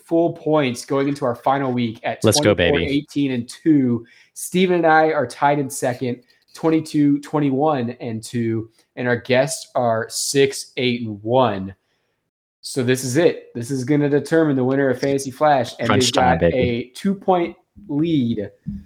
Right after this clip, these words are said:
Speaker 1: Uh, talking Thursday Night Football, which is gonna start here in thirty-three minutes. We have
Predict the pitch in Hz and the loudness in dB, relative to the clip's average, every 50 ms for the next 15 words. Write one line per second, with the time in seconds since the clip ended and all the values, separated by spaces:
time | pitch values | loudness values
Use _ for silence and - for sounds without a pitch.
0 | - _ _ _ - 135 123 123 123 120 117 113 107 104 - - _ _ _ _ | -20 _ _ _ -2 2 2 4 4 2 0 -2 -4 -8 -10 -14 _ _ _ _
1 | _ _ _ _ _ _ _ _ _ _ - - 175 180 175 180 156 - - 180 | _ _ _ _ _ _ _ _ _ _ -4 0 0 0 0 -2 -4 -2 0 0
2 | 180 180 185 170 165 - 160 - 175 170 - 143 127 123 123 127 127 123 - - | 0 2 2 2 2 2 2 0 -2 0 2 4 4 4 4 2 0 -2 -4 -6
3 | - 135 127 151 135 120 - - 165 165 160 151 131 143 135 135 131 120 120 - | -6 -4 -4 -4 -4 -4 -2 2 2 2 2 2 0 -2 -2 -2 -2 -4 -6 -4
4 | - 151 151 160 165 160 160 - 160 151 143 139 139 135 123 117 - 139 135 135 | -2 0 2 2 2 0 -2 -2 -2 0 0 0 0 -2 -2 -4 -4 -6 -4 0
5 | 151 151 147 147 - | 2 0 0 0 -2